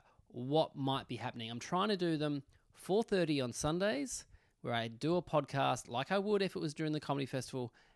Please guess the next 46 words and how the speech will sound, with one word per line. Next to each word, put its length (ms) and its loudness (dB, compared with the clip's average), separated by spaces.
and 100 -4
just 240 -6
live 480 0
stream 300 -8
it. 80 -18
I'm 140 -2
thinking 360 0
I 40 0
might 260 2
even 200 0
do 160 2
a 40 0
bon-, 400 2
like 220 -2
a, 60 -4
a 320 -4
practice 380 0
run 320 0
for 220 -2
the 80 -4
Patreon. 480 -6
So 100 -4
if 220 -4
you 220 -2
are 80 -6
not 140 2
a 60 6
Patreon 360 2
subscriber 500 2
and 100 -4
would 100 0
like 160 0
to 80 -14
be, 180 -2
go 80 2
to 60 2
patreon 580 2
dot 160 0
com 300 0
slash 260 -6
D 240 -2
Y 180 2
K 300 -2
W 360 -2
I 120 -2
A. 400 2